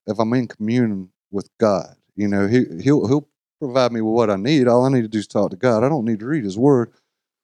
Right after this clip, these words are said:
Well, that's, that's an argument like a, a six-year-old saying, "Well, I already kn-, know how to make up my bed and do everything that my parents want me to do." Why do I need to learn anything else? And,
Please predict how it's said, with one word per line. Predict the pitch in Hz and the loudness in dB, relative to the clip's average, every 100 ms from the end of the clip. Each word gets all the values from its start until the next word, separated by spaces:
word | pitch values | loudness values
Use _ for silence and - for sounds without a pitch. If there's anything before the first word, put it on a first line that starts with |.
| _ 101 | _ -4
Well, | 120 | 0
that's, | 170 - - _ - | 0 -2 -20 _ 0
that's | 185 196 | 0 0
an | 156 | 2
argument | 160 156 135 127 - | 2 2 -2 -6 -6
like | 123 120 _ _ _ _ _ _ | -6 -8 _ _ _ _ _ _
a, | 117 - | -8 -8
a | 110 | -6
six-year-old | - 160 120 - 117 113 107 104 | 0 0 0 2 4 4 4 2
saying, | - 117 110 107 | 0 0 0 -2
"Well, | 101 98 87 _ _ _ _ _ _ _ - | 0 -2 -4 _ _ _ _ _ _ _ -4
I | 120 | 2
already | 160 165 | 2 2
kn-, | 131 131 120 113 | 0 0 -2 0
know | 139 139 | 2 2
how | 110 | 0
to | 101 | -2
make | 107 - | -4 -4
up | 98 | -8
my | 85 | -8
bed | 80 110 127 104 98 | -4 0 2 2 0
and | 95 | 0
do | 104 | 2
everything | 104 101 - 101 | 2 2 -2 -2
that | |
my | 87 | -2
parents | 87 104 98 - | -2 -2 -2 -2
want | 95 87 | -4 -2
me | 92 | -2
to | 87 | -4
do." | 82 120 107 95 _ _ _ _ _ _ | 0 2 2 -2 _ _ _ _ _ _
Why | 82 110 | 0 2
do | 127 | 2
I | |
need | 131 117 | 0 -2
to | |
learn | 113 120 | 0 0
anything | 120 107 117 113 | 0 -2 -6 -6
else? | 123 _ - _ _ _ _ _ _ _ _ _ _ _ | -6 _ -20 _ _ _ _ _ _ _ _ _ _ _
And, | 113 113 104 | 0 2 0